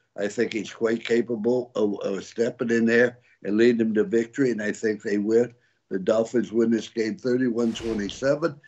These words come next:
and I think that, uh, I've been surprised, no doubt, with the Patriots. But if you don't have a designated offensive coordinator, you don't have a plan, your quarterback i-, is sorta floating around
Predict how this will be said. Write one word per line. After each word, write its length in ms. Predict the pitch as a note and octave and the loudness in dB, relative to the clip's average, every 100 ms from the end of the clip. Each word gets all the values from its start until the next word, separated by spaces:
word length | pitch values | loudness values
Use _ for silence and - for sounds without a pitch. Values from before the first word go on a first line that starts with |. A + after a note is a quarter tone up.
| _ _ | _ _
and 200 | A2+ A2 | -2 2
I 140 | A2+ A2 | 4 2
think 320 | - A#2+ A#2+ | 4 2 2
that, 260 | A#2+ A2 | -2 -2
uh, 160 | A#2 G#2 - _ _ _ _ _ - | -2 -2 -6 _ _ _ _ _ -8
I've 300 | G#2+ G#2 F2+ | -6 -4 -2
been 160 | A2+ A2 | 0 0
surprised, 840 | - G#2+ - G#2 G#2+ A2+ A2+ - - | -2 -8 -4 -2 2 2 0 -8 -12
no 300 | G2+ A2 A2+ | -4 0 0
doubt, 420 | G2+ G#2+ A2+ - _ | 2 2 2 0 _
with 180 | - G#2+ | -8 -6
the 120 | G#2+ | -6
Patriots. 600 | - A2+ A#2+ B2+ C#3+ C#3 - _ _ _ | -6 2 2 2 -2 -2 -10 _ _ _
But 100 | G2 | -10
if 100 | E2+ | -6
you 140 | A2+ A2+ | 0 4
don't 220 | A#2+ G#2+ | 6 4
have 280 | A2+ A#2 A2 | 4 2 2
a 80 | |
designated 680 | F#2+ F2 A#2 A#2 G#2+ G#2+ G#2+ | 0 2 2 0 -4 -2 0
offensive 580 | A2 G#2+ - A2 F#2+ G#2+ | 0 -2 0 -4 -4 -10
coordinator, 640 | - A2 G#2+ G#2 G#2+ A2 - _ _ | -4 -2 0 -2 -2 -2 -4 _ _
you 100 | - | -6
don't 240 | G2+ A2 G#2+ | -2 0 0
have 200 | A2+ G#2+ | 0 -2
a 40 | |
plan, 500 | F#2+ - G#2+ A2+ A#2 A2 | -6 -4 2 4 4 2
your 180 | G2+ | -4
quarterback 800 | F#2 - A2 A2+ G#2+ G#2+ A2 A2 _ _ - - | -6 -6 -4 -4 -2 -2 -4 -6 _ _ -20 -6
i-, 60 | |
is 380 | G#2+ G#2 A2+ G#2 | -4 -2 -4 -6
sorta 500 | - A#2 A#2 A2 G2+ _ _ _ _ | 0 4 4 4 -2 _ _ _ _
floating 580 | - A2 A2+ A#2 A#2 A2 | -8 4 4 6 0 -2
around 560 | G#2 G#2+ A2+ A#2 B2 | -4 -4 -2 -2 -4